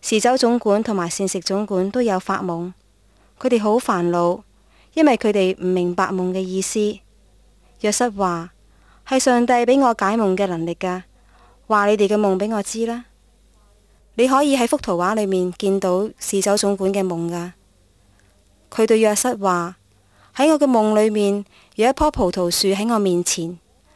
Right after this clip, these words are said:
上面有三條樹枝，我仲揸住皇帝嘅酒杯。噉我就攞啲葡萄，揸咗啲汁入個杯裏邊遞畀皇帝。」約瑟話個夢嘅意思畀侍酒總管聽，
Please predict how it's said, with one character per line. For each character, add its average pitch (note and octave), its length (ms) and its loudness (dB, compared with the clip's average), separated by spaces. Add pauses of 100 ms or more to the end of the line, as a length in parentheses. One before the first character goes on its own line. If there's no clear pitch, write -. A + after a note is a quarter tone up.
(180)
上 A#3 220 0
面 A3 100 2
有 A3 120 2
三 C#4 320 2
條 G3 160 -2
樹 F#3+ 220 0
枝， A3+ 320 -4 (760)
我 A3+ 120 2
仲 G#3 180 0
揸 B3+ 200 2
住 G3+ 220 2
皇 F3 140 0
帝 G3+ 100 -2
嘅 G3 140 2
酒 F#3 240 -2
杯。 A3 360 -2 (880)
噉 B3+ 160 2
我 C4 160 4
就 G3 200 2
攞 F#3+ 180 2
啲 C4 120 -2
葡 F3 220 0
萄， E3+ 300 -6
揸 C4 260 0
咗 A3 140 2
啲 B3 140 0
汁 - 280 0
入 F#3 80 -2
個 - 140 -2
杯 B3+ 260 4
裏 A3+ 140 4
邊 F3+ 260 0
遞 F3+ 140 0
畀 F3+ 180 0
皇 F3 240 0
帝。」 F#3+ 320 -4 (840)
約 A3+ 80 2
瑟 B3+ 160 2
話 F#3+ 160 0
個 G3+ 140 0
夢 G3 200 2
嘅 G#3 60 0
意 G#3 220 0
思 A#3+ 140 0 (100)
畀 G#3+ 160 2
侍 F#3 200 0
酒 F3+ 160 0
總 G3 200 -2
管 F#3 200 -2
聽， A3 320 -6